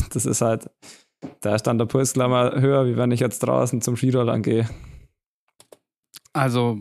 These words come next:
Speaker 2: also ist das vielleicht auch wieder ein Punkt, der die Vergleichbarkeit vielleicht schwierig macht, wie viel Laufbanderfahrung hat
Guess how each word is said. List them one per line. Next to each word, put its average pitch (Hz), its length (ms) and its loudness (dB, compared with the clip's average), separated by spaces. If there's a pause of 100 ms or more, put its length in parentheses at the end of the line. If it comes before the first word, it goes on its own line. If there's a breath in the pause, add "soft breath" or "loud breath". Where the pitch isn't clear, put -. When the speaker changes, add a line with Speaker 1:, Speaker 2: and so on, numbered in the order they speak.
(160)
Speaker 2:
also 123 220 -2
ist 110 380 -8
das 143 140 0
vielleicht 127 300 0
auch 123 140 0
wieder 127 160 0
ein 120 60 -2
Punkt, 127 280 -2
der 117 80 0
die 110 400 -2 (300)
Vergleichbarkeit 120 800 -4
vielleicht 117 280 -4
schwierig 147 320 -4
macht, 117 220 -2
wie 131 80 0
viel 127 180 -2
Laufbanderfahrung 123 840 0
hat 113 280 -6